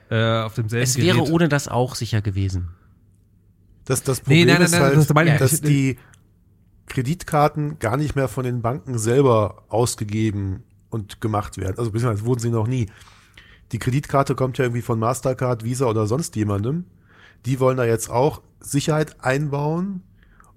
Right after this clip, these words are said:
Speaker 3: und machen deswegen die Verifikation mit der Bank hin und her, wenn du einen Online-Einkauf machst.
Speaker 1: Nee, das ist schon klar. Ich wollte jetzt wirklich nur wissen, dieses Ding,
Speaker 2: Ja, ja.
Speaker 1: dass sowohl die Transaktion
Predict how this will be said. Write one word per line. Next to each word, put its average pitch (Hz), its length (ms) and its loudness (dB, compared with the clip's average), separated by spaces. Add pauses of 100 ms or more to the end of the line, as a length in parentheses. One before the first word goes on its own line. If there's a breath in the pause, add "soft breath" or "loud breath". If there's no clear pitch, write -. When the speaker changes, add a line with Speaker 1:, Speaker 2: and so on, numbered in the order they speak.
(120)
Speaker 3:
und 127 180 0
machen 131 240 0
deswegen 135 420 -2
die 123 140 -4
Verifikation 131 1000 -2
mit 127 140 -4
der 120 140 4
Bank 131 380 0
hin 131 180 -2
und 123 200 -4
her, 127 300 0
wenn 120 180 0
du 120 180 -4
einen 120 260 -4
Online-Einkauf 98 760 -2
machst. - 300 -12 (380 loud breath)
Speaker 1:
Nee, 131 100 -2
das 147 140 -2
ist 175 80 -4
schon 160 80 -2
klar. 156 140 0
Ich 117 100 -2
wollte 147 140 2
jetzt 135 100 -6
wirklich 170 220 -4
nur 151 120 -2
wissen, 160 220 -4
dieses 123 320 -4
Ding, 190 420 0
Speaker 2:
Ja, 156 120 0
ja. 143 160 2
Speaker 1:
dass 135 260 2
sowohl 139 320 4
die 165 100 -2
Transaktion 156 920 -2